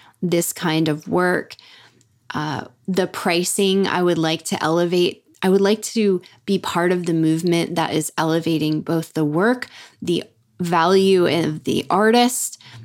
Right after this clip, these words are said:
the gifts of the creative all together, and the pricing. I would love to see the pricing go up, everyone. Hello.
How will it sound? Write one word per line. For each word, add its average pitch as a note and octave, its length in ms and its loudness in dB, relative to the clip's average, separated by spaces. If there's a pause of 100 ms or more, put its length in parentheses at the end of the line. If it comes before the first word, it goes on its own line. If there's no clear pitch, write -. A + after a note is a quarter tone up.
(160)
the F3+ 180 0
gifts F3+ 460 -2
of G3 140 0
the G3 120 2
creative G#3 800 2
all E3 540 0
together, G3 720 0
and F3+ 280 0
the F#3+ 100 0
pricing. F3 640 -2
I D#3 180 0
would F3+ 220 2
love F3 300 0
to - 140 -6
see F#3 200 -2
the E3+ 100 -2
pricing E3+ 640 -2 (520)
go D#3+ 320 0
up, B3 280 0
everyone. C4+ 680 4
Hello. A3 540 2